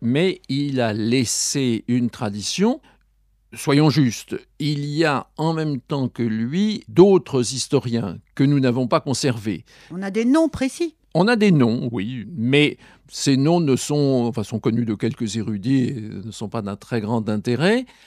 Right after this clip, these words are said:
Speaker 1: C'est Hérodote qui a été conservé parce que c'est lui qui a été recopié, parce que c'est lui, très vraisemblablement, très certainement, que les bibliothécaires d'Alexandrie, que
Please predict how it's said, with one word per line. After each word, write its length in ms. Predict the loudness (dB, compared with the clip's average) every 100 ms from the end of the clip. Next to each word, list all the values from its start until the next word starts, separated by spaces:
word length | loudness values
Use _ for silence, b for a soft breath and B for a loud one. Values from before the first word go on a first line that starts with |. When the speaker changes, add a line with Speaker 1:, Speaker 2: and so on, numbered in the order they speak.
| b -16
Speaker 1:
C'est 480 | -8 -2 4 6 4 _ _ _
Hérodote 520 | 0 0 4 4 2
qui 120 | 0 -2
a 40 |
été 200 | 0 -2
conservé 600 | -4 -4 -4 -6 -2 -2
parce 260 | -2 -8 -6
que 160 | -4
c'est 180 | -4 -4
lui 360 | -4 -2 -2 -2
qui 100 | -4
a 60 |
été 200 | -4 -4
recopié, 680 | -6 -6 -10 -12 -4 -2 -2
parce 360 | -2 -8 -8 -6
que 140 | -6
c'est 220 | -4 -4
lui, 400 | -6 -2 -2 -2
très 200 | -4 -4
vraisemblablement, 1160 | -4 -4 -6 -8 -8 -8 -8 -6 -4 -4 -6 -10 -16 -20
très 140 | -16
certainement, 560 | -14 -10 -8 -6 -4 -4
que 320 | -4 -2 0
les 180 | -2 -2
bibliothécaires 760 | -4 -4 -4 -6 -10 -6 -8
d'Alexandrie, 1000 | -8 -10 -12 -12 -12 -10 -8 -6 -6 -8
que 460 | -10 -6 -4 -4